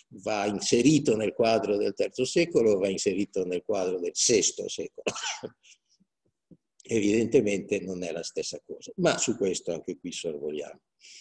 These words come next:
Quando il digesto era quasi finito, e questa compilazione si chiama Digesto, o pa-, il nome greco è Pandecte,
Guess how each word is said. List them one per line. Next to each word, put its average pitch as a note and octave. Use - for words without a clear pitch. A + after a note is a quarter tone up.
Quando F#3
il B2
digesto B2
era F#2+
quasi B2
finito, G#2+
e F#2
questa -
compilazione F#2
si -
chiama F2+
Digesto, E2+
o F#2
pa-, F2+
il D#2+
nome E2
greco F2
è -
Pandecte, F2